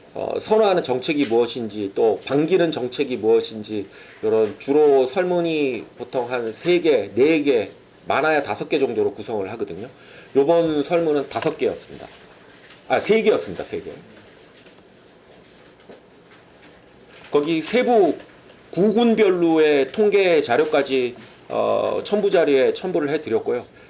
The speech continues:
Q and A도 넣어드렸으니까 한번 잘 보시고, 어, 신청사 다시 한번 말씀드리지만 대구시가 신청사를 짓지 않겠다는 게 아닙니다. 이미 결정된 사안이고,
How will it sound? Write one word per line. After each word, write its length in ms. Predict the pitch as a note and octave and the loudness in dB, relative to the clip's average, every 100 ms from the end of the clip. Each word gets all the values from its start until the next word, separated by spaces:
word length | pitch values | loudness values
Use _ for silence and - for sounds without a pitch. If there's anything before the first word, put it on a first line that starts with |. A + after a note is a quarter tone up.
| - - | -20 -6
Q 120 | - | 0
and 160 | G#3 G3+ | 2 2
A도 260 | E3+ D3 | 2 2
넣어드렸으니까 880 | C3+ A#2+ B2 G#2 A#2+ - G#2+ - A#2+ A2+ - - - - | 2 2 0 -4 -6 -6 -10 -6 -8 -10 -20 -20 -20 -18
한번 200 | - A2 | -16 -8
잘 200 | B2 B2+ | -2 -2
보시고, 500 | A2+ A2+ C3 B2+ - - - - - - | -2 -2 2 2 0 -10 -20 -20 -6 0
어, 600 | C#3 C#3 C#3 C#3 C#3 C3+ - - - - - - - | 2 4 4 4 4 2 -2 -18 -20 -20 -20 -14 -10
신청사 880 | - A3+ A#3 A#3+ A#3 G3+ F#3 E3+ C#3 | -4 -2 2 2 4 4 6 6 4
다시 220 | - D3+ | 2 2
한번 220 | A3 A3+ F#3 | 4 4 4
말씀드리지만 1040 | C3+ C3+ E3 D3+ D3 C3+ C#3 C3 B2 G2+ - - - | 2 0 -2 -2 -2 -2 0 0 -2 -6 -16 -14 -2
대구시가 1080 | C#3 E3+ D#3+ D3+ D3+ C#3+ C#3 C#3 - C#3+ | 2 2 2 2 4 4 2 0 0 0
신청사를 880 | C3+ - G#3+ G#3 F#3 D#3 C#3 C3+ A2 - - | 0 -2 -2 0 0 0 2 2 -2 -8 -18
짓지 420 | - - - C#3 C3+ | -12 -12 -8 -4 -4
않겠다는 500 | A#2 C#3+ D3+ B2+ B2+ | -4 -4 -2 -2 -2
게 80 | |
아닙니다. 420 | G#2 F2+ G2+ F2+ E2 - | -6 -6 -12 -12 -16 -6
이미 200 | C3+ D#3 | -2 -2
결정된 640 | C3+ C3 G3+ F#3 F3+ D#3 | 0 0 2 2 2 2
사안이고, 720 | C#3 C#3+ D3 D3+ C3+ A2 G#3 | 2 0 0 -2 0 2 0